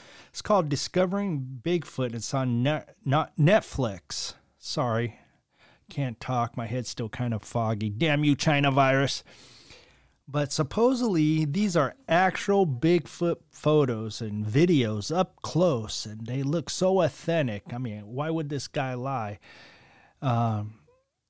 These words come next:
you never know. I mean, before the government said there was no aliens, and now they're talking about U F Os and stuff like that. And,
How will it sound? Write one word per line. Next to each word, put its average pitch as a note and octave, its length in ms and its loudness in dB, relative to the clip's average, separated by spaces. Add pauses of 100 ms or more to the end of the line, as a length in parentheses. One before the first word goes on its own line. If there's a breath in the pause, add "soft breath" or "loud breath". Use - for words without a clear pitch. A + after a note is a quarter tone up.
(160)
you F#3+ 80 -4
never A3 280 4
know. G3 340 4
I A#2+ 100 -4
mean, B2 300 -2
before D#3 320 0
the E3+ 80 2
government E3 540 0
said F3 260 0
there D#3+ 80 -2
was C#3+ 220 -2
no D#3+ 200 2
aliens, D#3+ 600 2
and C#3+ 100 -2
now E3+ 160 0
they're D3+ 140 -4
talking D#3+ 440 -6
about C3+ 280 -4
U F3 280 4
F D3 220 0
Os E3 600 4
and A2 140 -4
stuff - 380 0
like D3+ 240 -2
that. D3+ 380 2
And, A2 300 -6